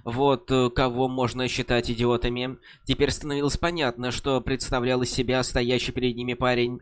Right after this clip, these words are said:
король Шамбара Александр. Без всякого сомнения, сейчас он ждал повода, чтобы атаковать. Стоило им хоть немного непочтительно к ним отнестись,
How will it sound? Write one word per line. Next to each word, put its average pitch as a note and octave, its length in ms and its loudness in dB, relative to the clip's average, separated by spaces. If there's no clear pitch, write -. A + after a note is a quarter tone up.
король C3 300 0
Шамбара A#2 460 -2
Александр. B2+ 760 0
Без C3+ 260 0
всякого C#3 380 0
сомнения, C3+ 520 -4
сейчас C3 480 -2
он C3+ 200 -4
ждал B2+ 380 0
повода, B2+ 580 0
чтобы B2 340 0
атаковать. B2+ 580 0
Стоило D3+ 420 2
им D#3 220 -4
хоть D#3 240 -2
немного C#3 600 -4
непочтительно C#3 1000 -4
к - 80 -10
ним C3+ 140 -4
отнестись, C3+ 560 -4